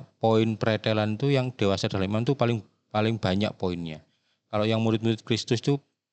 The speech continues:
dipreteli menjadi sembilan, sembilan poin. Jadi murid-murid Kristus itu ada sembilan poin,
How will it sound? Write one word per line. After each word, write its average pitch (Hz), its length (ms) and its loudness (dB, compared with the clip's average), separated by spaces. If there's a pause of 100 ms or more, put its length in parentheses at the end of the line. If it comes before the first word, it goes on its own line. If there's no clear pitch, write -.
(420)
dipreteli 107 560 0
menjadi 104 340 0
sembilan, 92 600 0 (500)
sembilan 90 600 0
poin. 92 480 0 (800)
Jadi 107 200 -2
murid-murid 107 540 -2
Kristus 110 400 -2
itu 127 320 -2 (220)
ada - 180 -10
sembilan 87 400 -2
poin, 98 480 -2